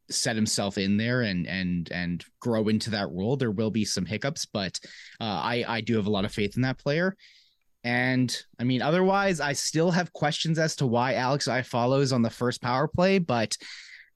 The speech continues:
the first power play looked really freaking good today. So I'm, I'm, I'm not, I'm not,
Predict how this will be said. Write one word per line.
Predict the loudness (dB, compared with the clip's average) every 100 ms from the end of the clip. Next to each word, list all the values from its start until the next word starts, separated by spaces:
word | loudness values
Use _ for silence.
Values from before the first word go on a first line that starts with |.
| _ _
the | 2
first | 4 2 2
power | 0 2
play | 2 2
looked | 0
really | 2 4 4
freaking | 2 2 4 6
good | 6 4
today. | 2 0 0
So | 2 2
I'm, | 4 4 4
I'm, | 2 4 4 2
I'm | 0 2
not, | 0 -2 -6 -2
I'm | 0
not, | 0